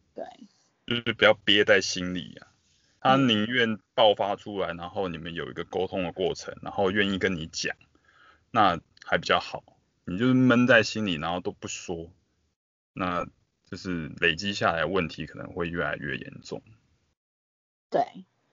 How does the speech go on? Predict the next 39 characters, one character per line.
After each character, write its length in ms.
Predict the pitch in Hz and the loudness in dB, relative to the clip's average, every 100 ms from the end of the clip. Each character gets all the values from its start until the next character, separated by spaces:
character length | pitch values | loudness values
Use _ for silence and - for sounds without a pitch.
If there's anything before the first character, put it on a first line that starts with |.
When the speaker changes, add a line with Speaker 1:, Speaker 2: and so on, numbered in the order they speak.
| _ _ | _ _
Speaker 1:
就 180 | - | -2
是 140 | 240 285 | 0 2
我， 100 | 202 | -2
Speaker 2:
对 80 | - | -4
啊。 80 | - | -14
Speaker 1:
我， 140 | 202 - | -12 -6
我 140 | 208 | -4
会 280 | 277 294 220 | -4 -4 -8
宁 200 | 196 202 | -10 -8
愿 200 | 254 254 | -6 -6
他 200 | 226 220 | -8 -8
们 300 | 208 190 185 | -6 -6 -8
在 320 | 170 226 180 - _ _ _ _ _ | -2 -2 -2 -6 _ _ _ _ _
还 260 | - - 180 | -14 -6 -4
没 180 | 190 190 | -6 -8
长 200 | 180 - 160 | -10 -10 -10
大， 220 | 165 98 _ _ _ _ _ _ _ _ _ | -10 -10 _ _ _ _ _ _ _ _ _
就 140 | - 226 | -10 -10
先 260 | - 208 | -8 -10
把 140 | 208 147 | -10 -16
这 160 | 175 | -16
些 200 | 190 180 | -14 -14
事 200 | 180 196 | -14 -16
情 240 | 175 143 151 | -14 -12 -2
练 180 | 185 165 | -2 -2
习 180 | - | -8
起 220 | - - - | -16 -16 -16
来。 320 | - - _ _ _ _ _ _ | -18 -20 _ _ _ _ _ _
Speaker 2:
对， 240 | 113 90 82 | 2 2 4
像， 520 | 123 110 104 95 82 | 4 4 6 4 0
像 340 | - 113 95 - - - | 0 2 2 -2 -12 -12
我 420 | 95 87 80 76 - _ _ _ _ | -6 -2 -2 -4 -12 _ _ _ _
那 140 | 113 101 | -8 -2
个 360 | 98 90 87 | 4 4 4
晴 260 | 78 - 87 | 0 -4 -4
晴 180 | - 92 | -2 0
和 220 | 117 98 | 2 2
宝 220 | - 87 | 2 0
弟 380 | 85 107 90 85 | 0 -2 -2 -4